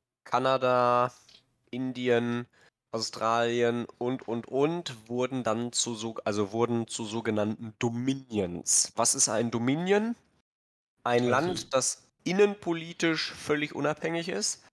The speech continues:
Speaker 1: aber außenpolitisch eng mit Großbritannien zusammenarbeiten muss und auch die Herrschaft der Queen anerkennen oder des
Speaker 2: Ja.
Speaker 1: Königs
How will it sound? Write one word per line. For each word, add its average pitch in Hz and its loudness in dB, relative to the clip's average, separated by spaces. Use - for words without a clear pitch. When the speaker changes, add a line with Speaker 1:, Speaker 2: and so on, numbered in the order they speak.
Speaker 1:
aber - 4
außenpolitisch 147 2
eng 131 0
mit - 0
Großbritannien 113 -2
zusammenarbeiten 101 0
muss 98 -8
und - -6
auch 104 0
die 110 -6
Herrschaft 107 0
der 104 -4
Queen 104 -4
anerkennen 87 -6
oder 95 -6
des 107 -6
Speaker 2:
Ja. 101 -8
Speaker 1:
Königs - -4